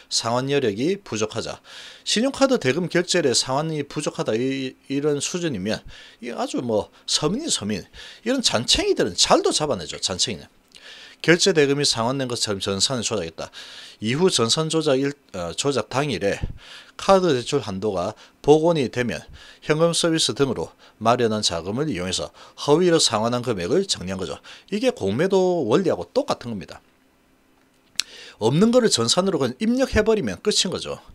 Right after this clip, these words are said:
그리고 공매도 이제 삼 결제일이니까 삼 일 안에 사서 갚으면 되는 거죠. 이천십육 년 팔월부터 이천십팔 년 삼월까지 실제로 자금을 받지 않고 입금 처리한 금액은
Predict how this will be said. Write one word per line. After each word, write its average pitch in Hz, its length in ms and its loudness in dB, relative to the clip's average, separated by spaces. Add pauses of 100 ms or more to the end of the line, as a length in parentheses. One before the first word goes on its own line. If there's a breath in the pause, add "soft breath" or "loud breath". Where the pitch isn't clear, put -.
(400 loud breath)
그리고 160 400 4
공매도 123 400 0
이제 95 340 -4
삼 143 300 -2
결제일이니까 143 840 0 (200 loud breath)
삼 247 280 2
일 190 120 4
안에 190 280 0 (280 loud breath)
사서 156 340 0
갚으면 110 420 -4 (200)
되는 98 180 -8
거죠. - 220 -8 (480 loud breath)
이천십육 196 500 2
년 190 180 2
팔월부터 151 760 0
이천십팔 147 560 0
년 139 100 -2
삼월까지 120 580 -2 (460 loud breath)
실제로 208 580 4
자금을 135 520 2
받지 147 280 -4
않고 165 320 -6
입금 170 320 -2
처리한 117 440 -2
금액은 101 440 -4